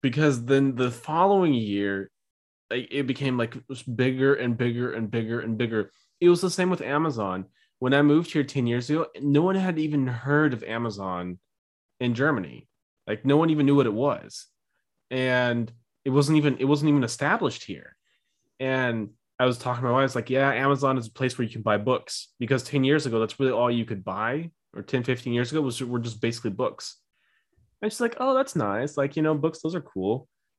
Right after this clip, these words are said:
And then slowly, you know, then you can buy, like, I don't know, like, socks and, like, uh, PlayStation and whatnot. But yeah, anyway, I'm getting a bit off track.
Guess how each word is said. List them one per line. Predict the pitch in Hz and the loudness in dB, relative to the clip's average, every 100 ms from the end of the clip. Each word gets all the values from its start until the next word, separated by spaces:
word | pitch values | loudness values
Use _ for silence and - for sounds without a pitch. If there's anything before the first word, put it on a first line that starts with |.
| _ _ | _ _
And | 123 | -2
then | 131 131 | 0 0
slowly, | 123 131 123 127 127 127 120 117 _ _ _ _ _ - | -2 0 2 2 2 0 -2 -6 _ _ _ _ _ -8
you | 104 | -6
know, | 101 98 92 92 - _ _ _ _ _ _ _ - | -4 -2 -4 -6 -10 _ _ _ _ _ _ _ -8
then | 107 123 | -2 0
you | 117 | 0
can | 127 | -2
buy, | 104 101 101 | 0 2 2
like, | 98 90 - | 2 -2 -4
I | 98 | -4
don't | 98 | -2
know, | 90 | -4
like, | 92 - | -8 -4
socks | 190 127 - - - - - - | -2 -2 -6 -16 -16 -16 -20 -18
and, | 170 82 | -16 -14
like, | 69 71 - _ _ | -16 -18 -20 _ _
uh, | 65 62 52 50 50 - | -16 -14 -14 -14 -18 -14
PlayStation | - 151 147 - - 98 | -4 -4 -4 -12 -16 -12
and | 98 | -8
whatnot. | 90 78 78 - _ _ _ _ _ _ _ | -8 -10 -14 -16 _ _ _ _ _ _ _
But | 139 | 2
yeah, | 139 | 4
anyway, | 151 170 160 | 4 4 6
I'm | 151 | 6
getting | 151 170 | 4 4
a | 139 | 4
bit | 123 | 2
off | 107 | 0
track. | - 95 - | -4 -6 -6